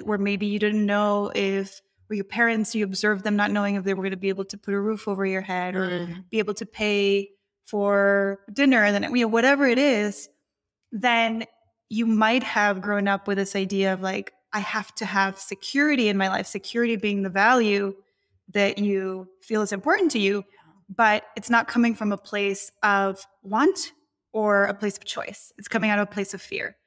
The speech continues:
Speaker 1: because you fear that you might end up that way, you know, have those
Speaker 2: Sense.
Speaker 1: struggles like your parents did.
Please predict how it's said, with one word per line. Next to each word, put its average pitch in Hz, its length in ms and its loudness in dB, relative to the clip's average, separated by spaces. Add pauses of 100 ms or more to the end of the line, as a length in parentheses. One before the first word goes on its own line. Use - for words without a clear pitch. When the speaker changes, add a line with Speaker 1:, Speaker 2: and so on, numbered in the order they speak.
(200)
Speaker 1:
because 208 240 0
you 208 80 -4
fear 214 560 2
that 202 420 -2
you 202 440 0 (120)
might - 440 -6 (100)
end 202 140 -4
up 311 140 -4
that 190 180 0
way, - 340 -6 (320)
you 220 100 -4
know, 196 180 0
have 208 240 -2
those 190 240 -4
Speaker 2:
Sense. 208 360 -10
Speaker 1:
struggles 214 560 -2
like 208 140 -4
your 196 80 -4
parents - 360 -6
did. - 220 -10